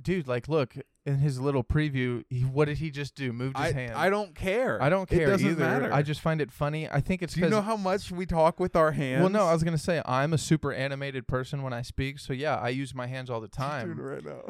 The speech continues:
Speaker 1: I know. Like, I was actually just doing it to prove a point, but, like, mostly I'll do this or I'll do that or I'll, like, this,
Speaker 2: Yeah.
Speaker 1: but he'll, he'll literally be like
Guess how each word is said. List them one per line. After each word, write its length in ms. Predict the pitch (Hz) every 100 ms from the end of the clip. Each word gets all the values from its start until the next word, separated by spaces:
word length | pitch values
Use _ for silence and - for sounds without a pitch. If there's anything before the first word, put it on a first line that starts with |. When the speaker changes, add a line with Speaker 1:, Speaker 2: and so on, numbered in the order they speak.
| 175
Speaker 1:
I 80 | 139
know. 520 | 175 160 120 117 113
Like, 160 | 135 123
I 60 | 127
was 160 | 120
actually 280 | 123 - 113
just 200 | 107 107
doing 220 | 120 113
it 100 | 107
to 60 | -
prove 180 | 127 110
a 80 |
point, 300 | 104 120 117 113
but, 140 | 131
like, 300 | 127 117 113 _ _ _ -
mostly 360 | 143 151 - 143
I'll 100 | 131
do 140 | 131
this 360 | 120 131 127 135
or 80 | 120
I'll 100 | 117
do 180 | 123
that 360 | 120 120 120 120 _
or 160 | 123 113
I'll, 80 |
like, 280 | 113 110 110 _ _
this, 240 | 135 139
Speaker 2:
Yeah. 120 | 175 143
Speaker 1:
but 100 | 127
he'll, 280 | - 180 147
he'll 360 | 123 180 185
literally 440 | 147 147 151 139 127
be 140 | 135
like 380 | 120 110 107 _